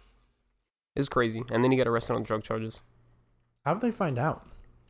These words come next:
Speaker 2: Did they, like, investigate? Like, they're like, "How the fuck did he buy all that?"
Speaker 1: No, no, no.
Speaker 2: In
Speaker 1: He
Speaker 2: one
Speaker 1: was,
Speaker 2: sitting.
Speaker 1: he was already part of, like, an investigation, and it just so happened to coincide with him doing this good deed that went viral 'cause the mom took a photo and put it up on Facebook and shit.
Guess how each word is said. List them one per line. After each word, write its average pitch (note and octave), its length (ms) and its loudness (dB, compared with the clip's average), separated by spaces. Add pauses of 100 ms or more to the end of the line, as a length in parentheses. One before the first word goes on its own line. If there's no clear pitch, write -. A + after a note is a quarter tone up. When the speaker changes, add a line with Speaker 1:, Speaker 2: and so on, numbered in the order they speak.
(160)
Speaker 2:
Did C3+ 140 0
they, E3 100 10
like, E3 180 8
investigate? C#3 560 2
Like, A#2 140 -2
they're A#2 100 0
like, A2 140 0
"How C3+ 140 2
the C3 60 0
fuck B2 220 -2
did A#2 80 -6
he A2+ 80 0
buy A2 220 -2
all G#2 180 -2
that?" G2 200 -8 (540)
Speaker 1:
No, E3 240 12
no, D#3 80 12
no. B2 180 8
Speaker 2:
In G#2+ 80 -2
Speaker 1:
He D#3+ 100 4
Speaker 2:
one E3+ 60 0
Speaker 1:
was, D#3+ 120 2
Speaker 2:
sitting. B2 220 -4
Speaker 1:
he C#3+ 60 0
was F3 140 2
already C3 320 10
part A#2+ 500 6
of, G#2+ 280 2
like, G#2+ 200 0
an A2 100 -2
investigation, A2+ 880 0
and C3 160 6
it A#2 100 2
just B2 280 4
so C3 100 6
happened A#2 280 6
to A2+ 60 0
coincide A2 460 0
with A2 160 -2
him A#2 140 2
doing A2+ 260 0
this A2 160 -2
good G#2+ 260 -4
deed G#2+ 220 -4 (260)
that A2 200 4
went A#2 200 0
viral G#2 360 0 (400)
'cause A#2 160 -2
the A2+ 60 4
mom A2 200 4
took A2+ 140 -4
a A#2 80 2
photo A2 260 2
and G#2+ 120 0
put - 100 -2
it G#2+ 40 2
up G#2+ 100 -4
on G#2 80 -2
Facebook G#2+ 380 -6
and G#2+ 120 -8
shit. G2+ 200 -6